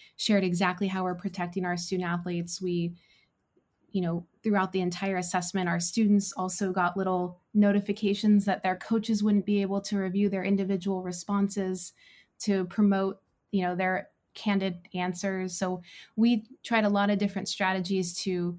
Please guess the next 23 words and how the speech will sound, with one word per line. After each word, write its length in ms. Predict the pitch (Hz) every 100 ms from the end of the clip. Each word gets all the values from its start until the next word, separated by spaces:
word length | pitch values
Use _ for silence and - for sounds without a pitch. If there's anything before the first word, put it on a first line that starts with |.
| -
show 340 | - 220 202
them 220 | 196 185
exactly 640 | 185 180 180 220 202 214 196
how 220 | 190 185
this 180 | 185 185
was 100 | 185
gonna 200 | 185 175
be 100 | 180
used. 580 | 175 175 175 180 - - - _ _ -
And 100 | 202
then 240 | 208 202 196 _
when 200 | - 214
we 120 | 202
report 400 | 196 - 214 190
out, 380 | 190 190 180 - _ _ _ _ _ _ -
it's, 240 | 196 175 -
it's 320 | 185 175 -
protected 480 | - 202 185 190 175
as 160 | 170
well. 320 | 175 175 165 170
So 380 | 202 180 175 - - _ _ _ _
we 180 | 208 220
will 400 | 214 196 185